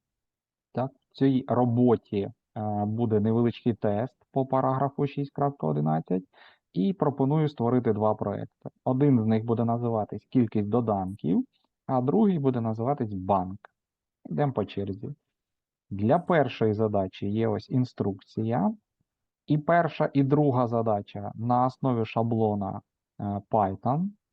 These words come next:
створюється. Перший проект називаємо «Кількість доданків». Так, він ось створює його. Поки він там створює, читаємо,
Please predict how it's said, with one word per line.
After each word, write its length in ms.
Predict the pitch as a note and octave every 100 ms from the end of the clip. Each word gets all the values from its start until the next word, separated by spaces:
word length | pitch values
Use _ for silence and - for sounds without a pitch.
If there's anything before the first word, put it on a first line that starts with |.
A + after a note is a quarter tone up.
| _
створюється. 800 | - D3 D#3+ D#3+ E3+ E3 F3 F3+ E3+ _ _ _ _ _ _ -
Перший 480 | D#3+ D3 - C3+
проект 600 | A#2+ B2+ B2+ A#2 G#2+ G2 _ _ _ _ _ _ _ _ _ _ _ _ _ _ _ _ _ _ _ _ _ -
називаємо 1160 | G2+ A#2 B2 C3+ C#3 B2 A2 G#2 G2+ G#2 G#2 - _ _ _ _ _ _ _ _ _
«Кількість 420 | - A2+ G#2+ G#2 G2+
доданків». 880 | A#2 A2+ G2+ F#2+ F#2+ - C3 F3 G#3+ _ _ _ _ _ _ _ _ _ _ _ _ _ _ _
Так, 280 | C3 C#3 -
він 180 | A#2+ A#2+
ось 200 | B2 -
створює 460 | _ B2 C3 C3
його. 380 | C3+ C#3 D3 D#3+ - _ _
Поки 320 | C#3+ B2+ A#2
він 180 | A2+ G#2
там 200 | G#2+ A#2
створює, 500 | - D3 G3 G3 D#3+
читаємо, 720 | - - B2 C3 C#3 C3